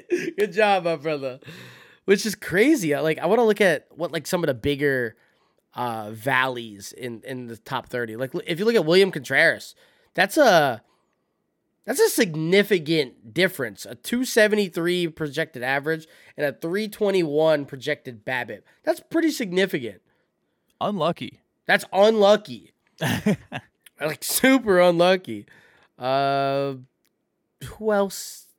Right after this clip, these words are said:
Speaker 1: looks to be crazy unlucky? It, nobody's looking like Vlad. I'll tell you that. Nobody's looking that close to their actual <laughs> number.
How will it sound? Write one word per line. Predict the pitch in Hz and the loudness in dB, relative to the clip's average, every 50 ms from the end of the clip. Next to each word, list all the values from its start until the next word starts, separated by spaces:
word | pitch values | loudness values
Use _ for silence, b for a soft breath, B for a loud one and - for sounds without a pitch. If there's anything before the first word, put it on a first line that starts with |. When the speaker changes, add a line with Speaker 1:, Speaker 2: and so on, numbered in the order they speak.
| _ _ _ _ _ _ - | _ _ _ _ _ _ -6
Speaker 1:
looks | 127 147 170 165 - - - | -4 -4 -4 -4 -6 -12 -10
to | - 143 | -10 -8
be | 123 135 127 | -6 -6 -8
crazy | 120 - - - 139 139 135 127 127 127 | -8 -8 -8 -4 -4 -4 -4 -4 -4 -6
unlucky? | 123 117 113 113 127 127 - 110 104 107 | -6 -4 -6 -8 -8 -10 -12 -14 -16 -16
It, | 82 - 107 117 120 - 85 - - _ _ _ _ _ _ _ _ _ _ _ _ _ _ _ _ _ _ _ _ | -16 -16 -16 -14 -14 -14 -18 -20 -20 _ _ _ _ _ _ _ _ _ _ _ _ _ _ _ _ _ _ _ _
nobody's | 143 156 196 247 277 311 294 254 208 170 147 - _ _ _ _ _ _ - | 2 4 6 6 6 6 4 4 4 0 -4 -8 _ _ _ _ _ _ 0
looking | 170 190 202 202 214 196 | 4 4 4 4 4 2
like | 175 156 135 120 | 4 2 2 0
Vlad. | 110 131 131 123 110 98 92 90 - | -2 -4 -4 -4 -4 -6 -10 -14 -14
I'll | 113 | -10
tell | 120 - 165 | -6 -2 -2
you | 139 131 | 0 0
that. | 120 110 113 | -2 -2 -2
Nobody's | 131 170 190 185 196 185 160 147 | 0 0 2 2 0 -2 0 -2
looking | 175 165 - 156 143 135 123 - _ _ _ - | -2 -4 -4 -4 -6 -8 -10 -14 _ _ _ -18
that | 127 117 113 139 139 139 139 - _ | -14 -8 -2 0 0 0 0 -2 _
close | - - - 151 143 127 120 113 - - - | -20 -12 -8 -6 -4 -4 -6 -8 -12 -14 -14
to | - 127 | -12 -10
their | 120 120 113 | -8 -8 -8
actual | 113 110 107 - - - 117 110 107 110 107 | -8 -10 -12 -12 -14 -16 -12 -12 -12 -10 -6
<laughs> | - | -4
number. | 151 139 120 110 113 101 113 | -4 -4 -4 -6 -12 -14 -16